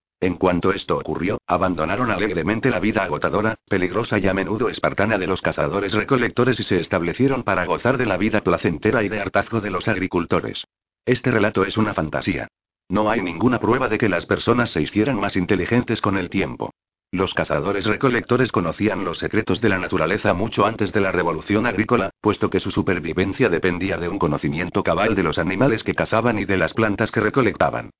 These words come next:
En lugar de anunciar una nueva era de vida fácil, la revolución agrícola dejó a los agricultores con una vida generalmente más difícil y menos satisfactoria que la de los cazadores-recolectores.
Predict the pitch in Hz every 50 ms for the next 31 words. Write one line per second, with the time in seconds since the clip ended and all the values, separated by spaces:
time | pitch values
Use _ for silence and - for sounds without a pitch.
0 | _ _ _ _ _ _ - 98 90 92 82 73 90 107 113 104 104 - 76 78
1 | 73 73 - 117 127 123 113 104 101 90 87 95 98 78 87 92 101 104 98 95
2 | 90 90 101 95 95 - - 107 - 117 110 113 - - 95 92 87 85 90 85
3 | 82 80 78 - 101 101 113 123 110 95 107 127 - 98 107 98 98 104 - -
4 | 90 104 110 107 107 104 - 110 98 90 92 - 90 85 85 - 120 127 127 107
5 | - 92 85 92 98 98 85 85 101 95 98 - 90 82 82 76 87 98 98 92
6 | 104 113 107 107 104 95 107 98 - 92 - - 110 - 123 113 98 92 107 113
7 | 120 117 - 104 90 - 82 - - 92 82 - - 123 117 120 123 123 113 -
8 | 120 107 104 95 98 95 95 87 - 87 78 - 76 73 78 101 101 98 87 107
9 | 101 - 135 127 123 104 - - 87 - 57 - -